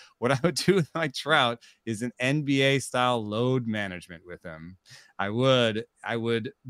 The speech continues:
be very careful about how I used him. He would, he would probably play for me, like, five times a week.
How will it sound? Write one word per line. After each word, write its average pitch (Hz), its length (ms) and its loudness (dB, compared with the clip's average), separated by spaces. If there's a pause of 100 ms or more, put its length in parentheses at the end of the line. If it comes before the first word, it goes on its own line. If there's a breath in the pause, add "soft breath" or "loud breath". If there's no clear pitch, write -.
be 123 160 2
very 143 500 2
careful 131 400 2
about 120 240 -2
how 120 180 0
I 120 100 0
used 117 380 -4
him. 113 300 -6
He 127 180 -6
would, 127 280 -4
he 120 160 -2
would 135 280 0
probably 139 420 2
play 131 220 0
for 127 140 -10
me, 123 220 -2
like, 110 200 -6
five 120 280 -2
times 123 280 -4
a 117 60 -8
week. 101 380 -8